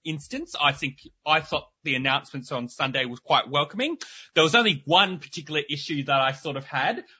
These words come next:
uh, which has been, um, rectified, um, recently, which is the whole issue of the council elections. Um, so basically, previously, as of last week,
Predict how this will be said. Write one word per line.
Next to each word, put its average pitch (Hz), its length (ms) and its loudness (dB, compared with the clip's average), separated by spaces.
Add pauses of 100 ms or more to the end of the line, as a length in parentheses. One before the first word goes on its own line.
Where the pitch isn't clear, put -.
uh, 127 220 2
which 143 220 -10
has 135 260 0
been, 127 520 0 (140)
um, 123 400 2
rectified, 147 800 2 (160)
um, 123 240 0
recently, 151 540 -4
which 151 260 -10
is 139 80 -14
the 143 80 -8
whole 139 400 0
issue 131 380 -2
of 123 120 -2
the - 60 -8
council 131 500 -4
elections. 285 720 -8 (260)
Um, 123 200 0
so 135 120 -4
basically, 139 840 0 (340)
previously, 190 880 2
as 139 240 2
of 120 180 -8
last 139 420 2
week, 139 360 -2